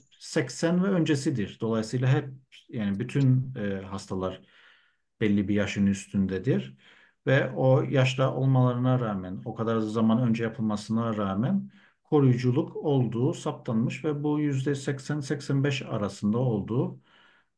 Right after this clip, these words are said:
e, bazı, e, yayınlarda bahsedilmiştir.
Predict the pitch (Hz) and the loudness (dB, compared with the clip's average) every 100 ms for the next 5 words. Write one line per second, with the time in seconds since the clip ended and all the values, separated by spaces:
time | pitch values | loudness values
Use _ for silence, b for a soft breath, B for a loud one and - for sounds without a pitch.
0 | _ 135 120 123 127 131 135 - 127 113 | _ -6 -4 -4 -4 -4 -4 0 2 2
1 | 113 107 101 - 110 98 98 110 123 131 | 0 -2 -4 -10 -6 -6 -6 -8 -8 -6
2 | 123 110 101 98 98 151 185 - - 135 | -2 0 2 0 0 -2 -4 -8 -4 -2
3 | 139 131 127 - - - | -2 2 2 2 -4 -12